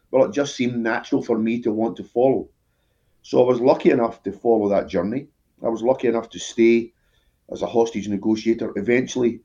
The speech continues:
moving through the ranks of the law enforcement within Police Scotland, eventually retiring as the head of both the hostage negotiation team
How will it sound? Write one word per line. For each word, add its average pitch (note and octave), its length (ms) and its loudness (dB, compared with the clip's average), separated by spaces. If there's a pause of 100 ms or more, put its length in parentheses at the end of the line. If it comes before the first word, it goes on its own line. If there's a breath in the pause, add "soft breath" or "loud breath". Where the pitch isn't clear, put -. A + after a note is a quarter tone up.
(100)
moving A#2 440 2
through A2+ 220 2
the G#2 120 2
ranks A#2+ 600 -4 (400)
of F#2+ 200 -8
the G#2 80 0
law A#2 240 4
enforcement B2+ 580 -2
within A2+ 400 -2
Police A2+ 260 -8
Scotland, G2+ 580 0 (680)
eventually B2+ 800 2
retiring A2+ 680 2 (420)
as A2+ 120 -4
the A2 100 -4
head C#3 340 4
of G2 180 -2
both A#2 440 0 (560)
the G2+ 80 -4
hostage A2+ 460 0
negotiation A2+ 680 0
team G#2+ 380 -4